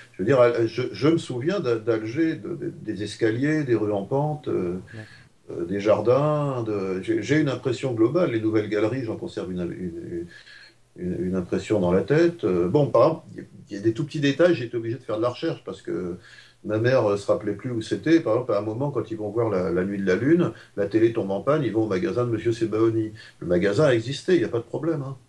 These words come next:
Speaker 2: Mhm.
Speaker 1: Et Sebaoni, euh, il était après la, après l'indépendance, lui, il était à Arcueil, et c'était là,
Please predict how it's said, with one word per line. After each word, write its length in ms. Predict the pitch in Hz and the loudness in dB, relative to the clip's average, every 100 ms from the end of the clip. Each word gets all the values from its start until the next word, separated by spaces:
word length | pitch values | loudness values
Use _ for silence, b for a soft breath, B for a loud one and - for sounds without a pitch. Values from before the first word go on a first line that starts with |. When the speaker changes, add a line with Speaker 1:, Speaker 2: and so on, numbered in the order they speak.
| - | -12
Speaker 2:
Mhm. 240 | 127 123 120 _ _ _ | -10 -10 -16 _ _ _
Speaker 1:
Et 100 | 101 | -8
Sebaoni, 600 | 95 104 104 113 170 185 | 0 4 4 4 4 4
euh, 240 | 139 113 | 6 4
il 80 | 113 | 4
était 300 | 110 110 135 | 2 0 -2
après 240 | 117 - 117 | -2 -2 -2
la, 180 | 110 113 | -2 -4
après 220 | 120 113 | -8 -4
l'indépendance, 680 | 117 113 107 110 127 165 - | -2 -2 -2 0 2 0 0
lui, 140 | 131 | -6
il 60 | 143 | -2
était 180 | 110 104 | 0 2
à 80 | 98 | 2
Arcueil, 400 | 98 147 170 139 | 0 2 4 2
et 40 | |
c'était 240 | - - | -4 -6
là, 140 | 110 | -4